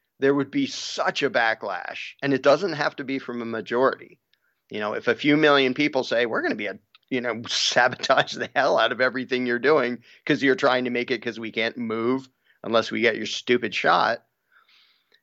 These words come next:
then it immediately becomes an unenfor-, unenforceable disaster for them. And,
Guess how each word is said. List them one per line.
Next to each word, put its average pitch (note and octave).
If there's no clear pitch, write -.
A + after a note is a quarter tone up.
then C3
it C#3+
immediately B2+
becomes A#2
an B2
unenfor-, A#2+
unenforceable A#2
disaster A2+
for G#2+
them. G#2+
And, C#3